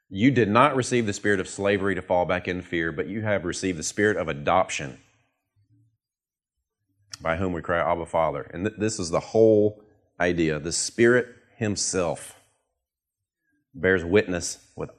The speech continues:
our spirit that we're the children of God. The Spirit that God gives us seals us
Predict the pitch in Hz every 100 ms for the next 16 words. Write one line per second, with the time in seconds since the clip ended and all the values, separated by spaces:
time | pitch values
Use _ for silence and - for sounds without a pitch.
0 | _ 85 92 92 - 90 85 78 - _
1 | _ _ _ _ _ _ _ - 76 73
2 | 71 85 76 67 69 67 62 64 _ _
3 | _ _ _ _ _ _ _ - _ _
4 | _ - 95 - - 113 110 - 87 92
5 | 78 92 90 80 73 67 - - _ _
6 | _ _ _ _ _ _ - - 104 104
7 | 85 82 71 62 -